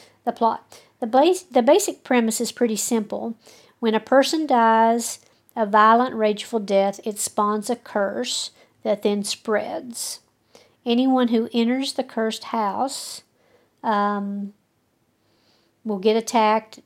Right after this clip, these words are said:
or sometimes possessed. Ninety-nine point nine percent of the time is always killed. And then the curse will spread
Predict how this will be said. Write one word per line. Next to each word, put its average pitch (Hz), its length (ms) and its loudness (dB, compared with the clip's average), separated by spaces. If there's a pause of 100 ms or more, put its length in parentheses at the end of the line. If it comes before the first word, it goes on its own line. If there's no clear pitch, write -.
(180)
or 233 100 2
sometimes 214 480 0
possessed. 202 760 -2 (400)
Ninety-nine 214 500 0
point 220 220 -4
nine 208 220 -4
percent 202 320 -10
of 202 60 -10
the 202 60 -14
time 262 420 -4 (480)
is 202 160 -8
always 214 440 0
killed. 202 540 -4 (320)
And 214 160 0
then 208 120 0
the 208 100 -2
curse 285 460 2
will 220 220 2
spread 214 680 0